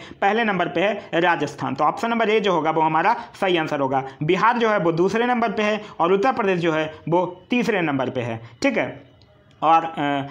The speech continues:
सबसे अच्छा राज्य कौन है, जहाँ मतलब सबसे अच्छा प्रदर्शन जिसका रहा है वो है केरला। ठीक है, ये जो प्रदर्शन है, इंडिया करप्शन सर्वे है,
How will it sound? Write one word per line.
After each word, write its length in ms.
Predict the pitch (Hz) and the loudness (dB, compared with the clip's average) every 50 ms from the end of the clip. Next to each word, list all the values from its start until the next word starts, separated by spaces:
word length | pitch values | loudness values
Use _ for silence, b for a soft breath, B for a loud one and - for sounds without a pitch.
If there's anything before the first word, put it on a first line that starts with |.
| B B - | B B -2
सबसे 360 | - 190 190 190 - 247 240 | -2 -2 -2 0 0 0 2
अच्छा 560 | 214 170 175 - - 226 233 233 220 202 185 | 2 0 0 0 0 2 4 4 4 4 2
राज्य 280 | 180 190 196 196 196 - | 2 2 2 2 0 0
कौन 200 | - 208 202 202 | 0 0 2 2
है, 140 | 220 226 165 | 0 -2 0
जहाँ 200 | 165 160 170 170 | 0 0 0 0
मतलब 220 | 175 170 180 175 | 0 -2 -2 -2
सबसे 260 | 170 - 170 - 196 | -2 -4 -4 -2 -2
अच्छा 200 | 180 170 175 196 | -2 0 0 -2
प्रदर्शन 380 | 202 202 196 175 185 180 202 185 | 0 0 0 0 0 0 0 0
जिसका 260 | 170 170 170 - 185 | 0 -2 0 0 0
रहा 120 | 165 170 | 2 2
है 200 | 170 185 196 - - - | 0 0 -4 -10 -6 -2
वो 140 | 165 190 190 | 0 2 2
है 140 | 170 165 165 | 2 0 -2
केरला। 580 | - - - - - 196 175 139 127 117 113 - - - - - - - - _ _ _ _ _ | -4 -10 -18 -2 0 0 2 2 0 -2 -4 -6 -10 -18 -20 -20 -20 -20 -20 _ _ _ _ _
ठीक 140 | - 277 269 | -2 0 0
है, 160 | 196 131 117 B B B B | 0 -4 -4 B B B B
ये 120 | 185 233 277 | 0 2 2
जो 120 | 277 294 | 2 2
प्रदर्शन 500 | 247 - 240 208 185 196 196 233 240 226 | 0 2 0 2 2 0 0 0 0 2
है, 140 | 214 196 190 | 2 0 2
इंडिया 200 | 185 190 208 220 | 0 0 0 0
करप्शन 360 | - - 185 185 185 - 233 | 0 0 -2 0 0 -2 -2
सर्वे 260 | 196 214 185 170 170 | 0 0 0 0 0
है, 240 | 160 156 151 160 156 | 2 0 0 -2 -2